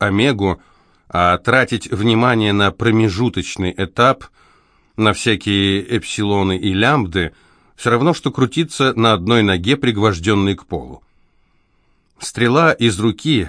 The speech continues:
летит прямо в мишень. Для нее не существует полпути, нет двадцатого века между десятым веком и тридцатым.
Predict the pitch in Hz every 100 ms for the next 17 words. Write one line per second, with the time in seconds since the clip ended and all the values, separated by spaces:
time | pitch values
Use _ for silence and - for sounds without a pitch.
0 | - 95 95 113 - 113 120 117 113 120
1 | - 113 71 _ _ _ _ _ _ _
2 | - 107 123 139 190 175 - 139 135 -
3 | 175 175 - 147 147 143 156 - 127 69
4 | - - - 104 135 - - 98 117 -
5 | 165 156 120 110 104 98 90 104 85 90
6 | - _ _ _ _ - 113 104 95 87
7 | 104 - 151 151 120 92 113 - 107 101
8 | 117 117 - 82 - -